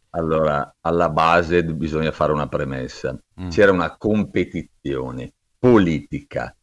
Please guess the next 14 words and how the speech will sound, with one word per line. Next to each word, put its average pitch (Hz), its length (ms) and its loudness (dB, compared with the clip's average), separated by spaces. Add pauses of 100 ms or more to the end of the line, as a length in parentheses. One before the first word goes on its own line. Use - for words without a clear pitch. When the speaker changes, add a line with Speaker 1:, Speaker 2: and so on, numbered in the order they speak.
(100)
Speaker 1:
personale, 76 1120 2 (120)
di 117 300 2
consenso 92 1160 0 (320)
tra 82 180 4
lui 98 680 4
e 104 140 0
Di 90 140 0
Maio, 69 600 -2 (220)
al 98 180 2
che 147 120 4
io 139 160 8
dicevo 113 420 4
a 95 40 8
Luigi: 71 560 -2